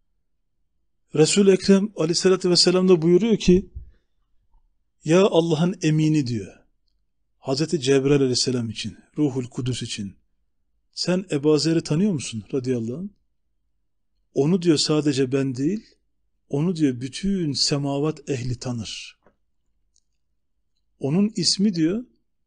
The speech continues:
"yeryüzünden ziyade gökyüzünde," diyor, "daha çok bilinir ve sevilir." diyor.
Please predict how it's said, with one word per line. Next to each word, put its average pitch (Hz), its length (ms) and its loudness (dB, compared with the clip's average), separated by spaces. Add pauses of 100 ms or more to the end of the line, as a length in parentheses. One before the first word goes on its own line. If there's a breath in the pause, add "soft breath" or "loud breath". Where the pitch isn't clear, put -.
(240)
"yeryüzünden 151 800 0
ziyade 156 500 0
gökyüzünde," 143 840 -4
diyor, 110 280 -8 (480)
"daha 156 200 0
çok 139 300 -8
bilinir 123 640 -10 (800)
ve 180 80 4
sevilir." 123 580 0
diyor. 101 280 -16